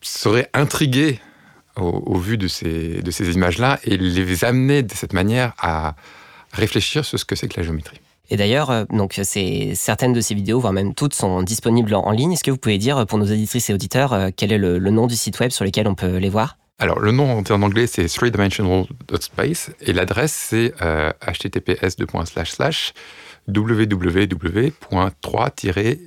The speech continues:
Speaker 1: dimensional point space.
Speaker 2: Merci. On mettra aussi le lien dans les, euh, ressources pour aller plus loin sur la page web de l'émission.
Speaker 1: Et, et non seulement il y a des vidéos, mais en plus il y a des simulations qui tournent en temps réel. Donc si vous avez un bon ordinateur,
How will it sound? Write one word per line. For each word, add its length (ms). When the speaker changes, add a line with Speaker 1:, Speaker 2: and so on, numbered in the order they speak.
Speaker 1:
dimensional 640
point 220
space. 540
Speaker 2:
Merci. 260
On 60
mettra 240
aussi 200
le 80
lien 240
dans 120
les, 160
euh, 140
ressources 560
pour 140
aller 140
plus 120
loin 280
sur 120
la 80
page 160
web 140
de 80
l'émission. 400
Speaker 1:
Et, 200
et 20
non 140
seulement 340
il 60
y 40
a 40
des 100
vidéos, 400
mais 160
en 100
plus 240
il 40
y 20
a 40
des 100
simulations 580
qui 140
tournent 180
en 80
temps 140
réel. 280
Donc 160
si 120
vous 60
avez 100
un 80
bon 140
ordinateur, 520